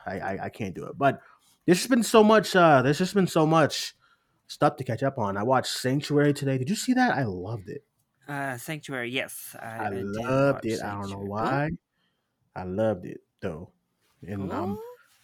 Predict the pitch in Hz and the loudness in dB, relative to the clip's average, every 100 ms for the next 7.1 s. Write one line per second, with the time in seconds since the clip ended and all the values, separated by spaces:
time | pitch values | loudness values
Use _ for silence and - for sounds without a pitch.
0 | _ _ - 98 127 135 131 120 110 95 | _ _ -12 -4 0 2 2 2 0 -2
1 | 113 139 160 165 123 110 131 147 196 247 | -4 0 2 2 2 0 2 6 6 6
2 | 269 277 294 220 135 - 160 208 - 233 | 4 4 2 -2 -6 -4 -6 -6 -8 -10
3 | 202 185 190 226 - 233 254 - - 147 | -8 -6 -8 -8 -12 -14 -14 -14 -12 -8
4 | 220 262 165 104 _ _ _ 98 101 - | -4 -2 -2 -4 _ _ _ -6 -4 -4
5 | 107 92 - 98 101 98 104 98 90 92 | -6 -6 -6 -6 -4 -4 -4 -6 -6 -6
6 | 101 107 101 101 98 98 98 - - - | -2 -2 -2 -6 -6 -4 -2 -2 -2 -4